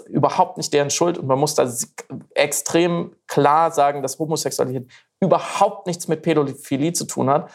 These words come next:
Aber wir sehen einfach, wenn in einer Institution diese Homosexualität so deutlich unterdrückt und verteufelt wird, dass sie sich dann unter Umständen in Einzelfällen anderen, eine andere Bahn suchen kann. Und das ist eine große Tragik.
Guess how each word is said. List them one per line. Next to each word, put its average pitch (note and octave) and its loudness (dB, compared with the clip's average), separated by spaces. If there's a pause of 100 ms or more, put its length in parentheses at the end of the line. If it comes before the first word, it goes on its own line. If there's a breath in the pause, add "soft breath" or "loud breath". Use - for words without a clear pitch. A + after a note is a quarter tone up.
(280 loud breath)
Aber C3 2
wir C3+ 2
sehen G3 2
einfach, - 0
wenn E3 2
in G3 0
einer D3 0
Institution B2 0 (360 loud breath)
diese D3+ 4
Homosexualität B2 0
so D#3 0
deutlich D#3+ 2
unterdrückt - 0
und - -4
verteufelt - -2
wird, - -4 (540)
dass D#3 2
sie F3 -2
sich E3+ -2
dann E3 0
unter F#3+ 2
Umständen C#3+ -2
in E3+ 4
Einzelfällen C3+ 0 (460)
anderen, D3 2 (160)
eine C3+ 4
andere E3 2
Bahn C3+ 2
suchen A2 -8
kann. - -4
Und C3 2
das F#3+ 2
ist F#3 -8
eine D3 -6
große G3+ 0
Tragik. - 0